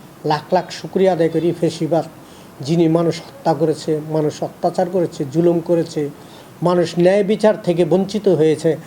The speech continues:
আইনের শাসনই দেশে ছিল না বললেই চলে, যেটা আমাদের বিএনপি নেতাকর্মী, ছাত্র জনতা সহ সকল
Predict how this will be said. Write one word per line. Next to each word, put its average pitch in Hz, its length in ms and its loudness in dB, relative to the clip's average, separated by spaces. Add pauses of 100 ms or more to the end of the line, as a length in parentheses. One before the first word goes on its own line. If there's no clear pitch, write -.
(320)
আইনের 185 380 4
শাসনই 202 720 0 (120)
দেশে 156 260 2
ছিল 151 340 -2
না 147 140 -2
বললেই 147 460 -2
চলে, 185 380 2 (500)
যেটা 165 360 2
আমাদের 160 400 2 (460)
বিএনপি 175 440 2
নেতাকর্মী, 165 680 2
ছাত্র 170 540 -2
জনতা 165 420 2
সহ 160 360 -2
সকল 202 500 2